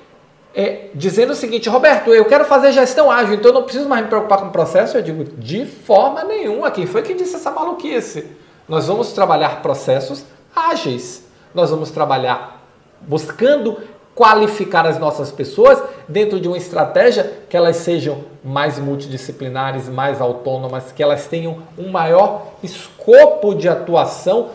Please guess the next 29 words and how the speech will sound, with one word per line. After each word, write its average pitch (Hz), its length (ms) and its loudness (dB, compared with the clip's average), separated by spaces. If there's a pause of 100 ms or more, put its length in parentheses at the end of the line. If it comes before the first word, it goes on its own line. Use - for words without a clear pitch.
(120)
no 202 140 -4
sentido 170 560 -8
de 160 100 -8
decisão 143 600 -6
e - 20 -8
no 139 140 -8
sentido 139 480 -10
de 120 260 -12 (800)
poder, - 760 -6 (140)
até 156 320 0
no 170 140 -6
sentido 151 320 -12
de 147 100 -10
poder 151 580 -4
fazer, 139 540 -6
poder 151 320 -4
ousar, 127 680 -4 (260)
maior, 160 540 -2 (180)
mas - 260 -8 (360)
tudo 160 460 -6 (220)
com 165 120 -6
bastante 139 680 -6 (120)
gestão, 127 520 -8 (300)
com 143 80 -10
bastante 127 420 -6
acompanhamento, 120 760 -10
com - 120 -16
bastante 120 480 -10
orientação. 120 600 -10